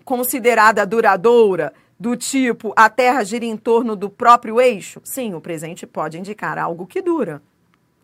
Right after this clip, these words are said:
Vou guardar a B. Olha o nível de questão. Ó, C. Expressar uma ação habitual ou faculdade do sujeito, ou seja, tomo pouco café? Pode, o presente pode fazer isso. D.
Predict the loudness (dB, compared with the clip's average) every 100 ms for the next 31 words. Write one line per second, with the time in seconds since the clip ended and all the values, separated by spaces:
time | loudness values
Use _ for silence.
0 | _ -14 -10 -6 -6 -4 -4 -4 -4 -8
1 | -14 _ _ _ _ _ _ -6 -6 -6
2 | -8 -8 -10 -12 -14 -14 -16 -18 _ -6
3 | -6 -8 -8 -4 -4 -6 _ _ -20 -18
4 | -12 -10 -10 -6 -4 -2 -2 2 2 2
5 | 0 -4 -4 -6 -2 -2 -4 -8 -8 0
6 | 4 4 2 0 -4 -2 -2 -2 0 0
7 | 0 -10 -12 -10 -4 -4 -4 -6 -6 -6
8 | -6 -4 -4 0 0 0 -2 -2 0 0
9 | 0 -4 -4 -6 -10 -10 -10 -12 -8 -8
10 | -6 -8 -8 -8 -10 -12 -18 -20 _ _
11 | _ _ _ _ _ -8 -2 0 0